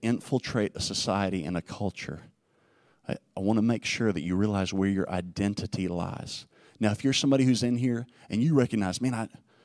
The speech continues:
I'm just kind of exploring Christianity," then I've got a glorious invitation for you, all right? And it's not just a, oh, it's not just like, "Oh, you can leave your citizenship behind." No, that's not the point.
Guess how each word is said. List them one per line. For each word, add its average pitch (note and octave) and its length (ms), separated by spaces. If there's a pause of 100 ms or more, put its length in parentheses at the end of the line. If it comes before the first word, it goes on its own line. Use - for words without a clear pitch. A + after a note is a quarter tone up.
(300)
I'm C#3+ 120
just D3 180
kind F#2 140
of E2+ 60
exploring G#2 440
Christianity," B2 720 (440)
then A#2 120
I've A2 160 (360)
got D3 140
a B2+ 60
glorious C3 600
invitation B2+ 540
for C2+ 140
you, E2 180 (420)
all F#2+ 80
right? A#2 220 (800)
And - 80
it's G#2+ 160
not A#2+ 200
just G#2 280
a, F2 160 (920)
oh, G2 180
it's - 140
not G2 120
just F#2+ 220
like, F2 240 (300)
"Oh, - 80
you F3+ 160
can - 320
leave B2+ 240
your D3+ 100
citizenship A2+ 540
behind." E2 260
No, C3+ 160
that's A2 200
not A#2+ 120
the - 80
point. - 500